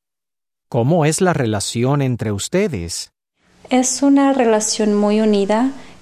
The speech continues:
Speaker 2: Estamos siempre en comunicación. A pesar de que cada uno trabaja y estudia, estamos siempre en contacto y tratamos de hacer cosas juntos.
Speaker 1: Cinco.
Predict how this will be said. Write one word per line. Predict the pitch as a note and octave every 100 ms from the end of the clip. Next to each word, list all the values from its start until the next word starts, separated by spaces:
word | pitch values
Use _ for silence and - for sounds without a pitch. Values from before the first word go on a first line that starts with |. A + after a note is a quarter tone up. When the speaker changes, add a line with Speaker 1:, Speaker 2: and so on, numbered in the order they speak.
| -
Speaker 2:
Estamos | G3 - G#3 G3 G3+ G3+
siempre | - G3+ G3 G3 F#3+ F#3
en | F#3
comunicación. | F3+ F3+ F3+ F#3 F3+ - F#3+ G3 A#3+ B3 -
A | F3+
pesar | F#3 F#3 - F#3+ F#3
de | F#3+ F#3+
que | - F#3+ F3+ -
cada | G3 F#3 F#3
uno | F#3 F#3 F#3
trabaja | F#3 F#3 F#3+ F#3+ - G3
y | F#3+
estudia, | F3+ - - G3+ G3 G#3 G#3+
estamos | G3+ - G3 F#3+
siempre | - F#3+ F#3+ F#3 F#3+ F#3+
en | F#3+
contacto | G3+ G3 G3 - G#3+ G3+
y | F#3 F#3
tratamos | - F#3+ F#3 F3+ F3+ F#3
de | F#3 F#3
hacer | - - F#3
cosas | F#3+ F#3 G3+
juntos. | - F3 F3 - - - _ _ _ _ _ _ _ _ _ _ _ _ _ _ _ _ _ _ _ _ _ _ _ _ _ _ _ _ _ _ _ _ _ _ _ _ _ _ _ _ -
Speaker 1:
Cinco. | - G3 G3 D#3+ G2 F2